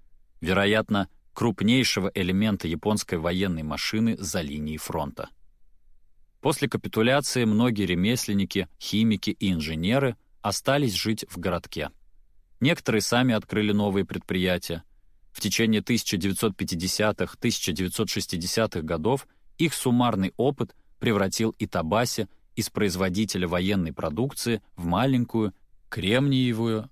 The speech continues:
а точнее транзисторную долину. Рутинная работа по производству бытовой электроники, маркированной товарными знаками крупных фирм, выполнялась бесчисленными мелкими подрядчиками. На продукции могла стоять надпись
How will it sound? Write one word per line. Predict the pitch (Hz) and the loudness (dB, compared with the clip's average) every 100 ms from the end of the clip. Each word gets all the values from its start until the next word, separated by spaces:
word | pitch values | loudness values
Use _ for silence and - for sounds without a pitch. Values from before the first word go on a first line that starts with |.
| _ | _
а | - 160 | -2 0
точнее | 123 - 117 120 | 0 0 2 2
транзисторную | 104 92 85 76 107 - 101 92 92 | 0 -4 -4 -2 -2 0 0 0 0
долину. | 78 87 82 78 76 - - - - - - - - - - - _ | 0 -2 -4 -6 -8 -12 -20 -20 -20 -20 -20 -20 -20 -20 -20 -20 _
Рутинная | - 120 190 180 160 | -2 0 2 4 4
работа | 139 127 156 139 | 2 2 0 0
по | 113 | -4
производству | 101 117 95 123 139 - 104 | -2 -2 0 0 0 0 -2
бытовой | 101 120 117 123 - | 0 0 0 0 -2
электроники, | 90 92 - 107 135 127 - 113 - - - - | -4 -4 0 2 4 2 0 -2 -4 -14 -8 -4
маркированной | 110 113 107 104 101 101 | -2 0 2 2 2 0
товарными | 92 101 101 98 95 92 | 0 0 0 0 0 0
знаками | 90 98 98 95 92 | 0 0 0 0 -2
крупных | 92 101 101 98 92 | -2 -4 -2 -4 -4
фирм, | - 101 92 90 - _ - | -4 -2 -2 -4 -8 _ -2
выполнялась | 107 87 85 92 127 135 - - - | 0 2 0 2 2 2 -2 -8 -6
бесчисленными | 107 113 - 123 - 123 117 107 | -2 0 0 -2 0 0 2 2
мелкими | 90 90 92 - 98 92 - _ | 2 0 -4 -2 0 -2 -6 _
подрядчиками. | 101 82 92 76 - - 78 76 - - - - - - - _ _ - - | -4 -2 -2 -4 -6 -8 -8 -12 -14 -20 -20 -20 -20 -20 -20 _ _ -14 -2
На | 101 | 0
продукции | 101 117 120 127 - 104 | 2 2 4 2 2 2
могла | 98 95 107 | 4 4 2
стоять | 98 110 107 98 | 2 2 2 2
надпись | 113 104 - 92 | 2 2 0 -6